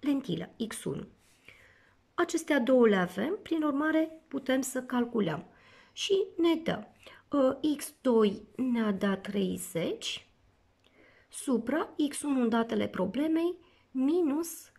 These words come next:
șaizeci de centimetri. Simplificăm prin treizeci și ne dă minus unu supra doi. Ce semnificație avem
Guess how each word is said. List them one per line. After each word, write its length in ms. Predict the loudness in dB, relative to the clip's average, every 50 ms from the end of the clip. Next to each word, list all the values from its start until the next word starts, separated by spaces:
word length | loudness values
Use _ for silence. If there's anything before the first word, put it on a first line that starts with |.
| _ _ _ _ _
șaizeci 720 | -14 -10 -6 -4 -2 0 0 0 -2 -2 -4 -6 -6 -6
de 160 | -6 -6 -6
centimetri. 760 | -4 -4 -6 -6 -4 -4 -4 -4 -4 -6 -8 -10 -12 -14 -14 -16 _ _ _ _ -20 -20 _ -20 -20 -20 -20 -20 _
Simplificăm 840 | _ -8 -2 0 0 2 0 0 0 -2 -4 -2 0 0 0 0 0
prin 240 | -2 -4 -4 -4 -4
treizeci 720 | -4 -4 -2 -2 -2 -4 -6 -8 -8 -8 -8 -12 -14 -10
și 200 | -8 -6 -4 -2
ne 200 | 0 0 0 0
dă 200 | 0 2 2 2
minus 680 | 4 2 2 0 0 0 2 2 0 0 -2 -6 -12 -18 _ -6
unu 320 | -4 -2 0 0 0 -2
supra 500 | -4 -6 -6 -6 -6 -6 -6 -4 -4 -4
doi. 300 | -4 -4 -4 -4 -4 -4 -6 -12 -20 _ _ _ _ _ _ _ _ _ _ _ _ _ -20 -20 -20 _ _ _ _ _ _ _ _ _ _ _ _ _ _ _ _ _
Ce 140 | -6 -2 -2
semnificație 920 | -2 -2 0 0 0 2 0 0 -2 -6 -8 -6 -4 -4 -4 -4 -2 -2 -2
avem 560 | 0 -2 -2 -6 -6 -6 -6 -4 -6 -6